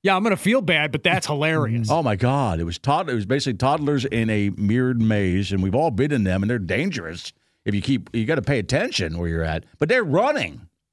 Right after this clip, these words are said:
Speaker 2: 'cause they're
Speaker 1: Oh.
Speaker 2: kids. Eh, boosh. They're just going down, man. Yeah.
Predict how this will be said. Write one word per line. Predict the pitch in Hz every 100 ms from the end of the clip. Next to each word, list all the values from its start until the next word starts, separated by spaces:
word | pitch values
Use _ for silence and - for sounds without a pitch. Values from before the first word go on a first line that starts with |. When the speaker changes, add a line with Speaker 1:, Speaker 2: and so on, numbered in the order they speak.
| _ _
Speaker 2:
'cause | 127 170
they're | 196
Speaker 1:
Oh. |
Speaker 2:
kids. | - 330 233 95
Eh, | 208 320 349 330 - - -
boosh. | 233 165 117 98 - - - - 170 -
They're | 165
just | 131
going | 95 175 131
down, | 147 151 156 160 160 147
man. | 147 156 151 143 - _ _ _ _ _ -
Yeah. | 62